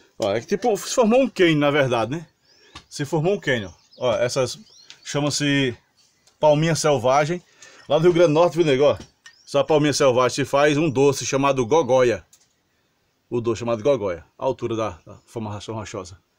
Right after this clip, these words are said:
Ó, tá vendo aí? Da, de onde eu estou pra lá dá mais ou menos uns dois metros e meio de altura, ou mais. De onde eu estou aqui, né?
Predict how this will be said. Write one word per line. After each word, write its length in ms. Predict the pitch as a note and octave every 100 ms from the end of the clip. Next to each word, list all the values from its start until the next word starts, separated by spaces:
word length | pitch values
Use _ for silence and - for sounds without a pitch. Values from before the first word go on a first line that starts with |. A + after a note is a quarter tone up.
| _ _ - - _ _
Ó, 140 | G2+ F#2+
tá 200 | - A2+
vendo 100 | B2+
aí? 160 | D3+ - _ _ _ _ _ _ _ _ _ _ _ _
Da, 460 | A2+ B2+ C3+ C3 A#2+
de 100 | A#2+
onde 120 | C#3
eu 40 | C#3
estou 320 | - C3+ B2
pra 140 | C3+
lá 160 | C#3+ D#3+
dá 120 | D#3+
mais 120 | D3
ou 40 | C#3
menos 180 | C#3
uns 200 | C#3 - - _
dois 300 | A2+ C3 B2
metros 320 | A2+ B2 A2
e 60 | A#2
meio 320 | A2+ A#2 G#2 -
de 100 | A2
altura, 400 | A2 - G2+ - _ _ -
ou 140 | G#2
mais. 380 | G#2 F#2 - - _ _ _ _ _ G#2+
De 80 |
onde 120 | B2+ E3+
eu 20 |
estou 160 | G#3+
aqui, 180 | G#3+ A#2+
né? 160 | B2+